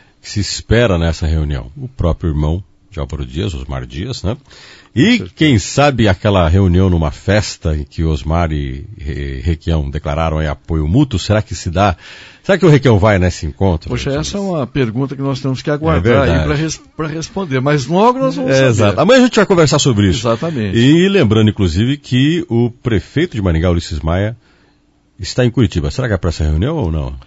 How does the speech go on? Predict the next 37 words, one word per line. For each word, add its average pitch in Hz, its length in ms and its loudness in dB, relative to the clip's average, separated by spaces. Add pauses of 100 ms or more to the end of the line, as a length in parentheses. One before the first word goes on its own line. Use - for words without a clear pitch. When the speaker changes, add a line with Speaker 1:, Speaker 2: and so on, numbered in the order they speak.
(500)
Speaker 2:
É, 98 360 -6
é 101 40 -6
uma, 113 300 -4
uma, 104 380 -2
uma 104 220 -2
boa 117 220 -2
pergunta. 123 540 -4
Não 120 180 -6
tive 151 280 -6
acesso 143 540 -4
à 131 80 2
agenda 127 380 -2
do 131 100 -8
prefeito, 131 680 -4 (400)
é, 110 160 -4
por, 123 220 -4
não 120 160 -4
foi 117 180 -4
divulgada 127 800 -2
e 120 120 -6
também 117 280 -4
não 123 140 -4
consegui 117 480 -4
a 117 60 0
informação. 123 720 -4 (420)
Mas 110 300 -4
acredito 98 400 -10
que 160 80 -6
ele 233 80 -10
estará 117 380 -4
lá, 104 260 -2
né? 117 220 -4 (720)
Speaker 1:
Falando 208 280 4
de 170 300 4
estar 156 280 2
em 143 60 2
Curitiba, 143 580 0